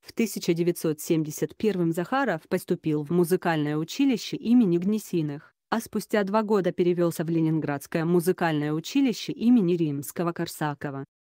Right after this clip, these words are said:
В тысяча девятьсот семьдесят пятом году исполнил одну из главных ролей в фильме Леонида Квинхидзе «Небесные ласточки». Вместе с ним в ленте снялись Людмила Гурченко, Андрей Миронов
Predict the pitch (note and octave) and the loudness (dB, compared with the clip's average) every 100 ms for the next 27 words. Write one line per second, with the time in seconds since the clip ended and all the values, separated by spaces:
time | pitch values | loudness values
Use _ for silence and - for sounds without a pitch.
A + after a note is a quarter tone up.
0 | _ _ _ _ - - C#4 A#3+ - F3 | _ _ _ _ -6 -4 -2 -2 -2 0
1 | F3 E3+ D#3+ D3+ - D#3+ D3+ - D#3 - | 0 0 -2 -2 0 0 0 -4 -6 -4
2 | D3+ - D#3 D3 D#3 D#3+ F3+ F3+ - F3 | -4 -2 -4 -2 -4 0 0 -2 -2 -2
3 | E3 D#3+ E3 D#3+ F#3+ A3 F#3 F#3+ F3+ E3 | 0 0 -2 -2 0 0 0 0 0 0
4 | D#3+ A3 A#3 G#3+ G#3 - E3+ E3 D#3+ D#3+ | -2 0 2 2 -2 -2 -2 0 0 0
5 | E3+ E3+ E3 - F#3 G3 G3+ A3 C4 C4 | 2 2 0 -4 -2 -2 -2 0 2 2
6 | B3+ G#3 F3 D#3 - E3 E3 D3+ C#3 - | 0 0 0 -2 0 -2 0 -2 -4 -6
7 | F3 E3 - C3+ B2 _ _ _ - F3 | -6 -6 -8 -10 -10 _ _ _ -6 0
8 | F#3+ E3+ F3+ - G#3+ G#3 A3 A3 G3+ F3 | 0 0 -4 -2 0 0 2 0 0 -2
9 | G3+ G#3 G3 - F3+ E3+ F#3+ C4+ B3+ G3 | 0 0 -2 -2 0 0 2 2 0 0
10 | D#3+ - D3+ D3 D3 C3 - _ F#3+ G3 | -2 -4 -10 -8 -8 -12 -14 _ 0 2
11 | F#3+ F#3 D#3+ D#3+ A#3+ B3+ D3 | 6 6 4 2 2 2 0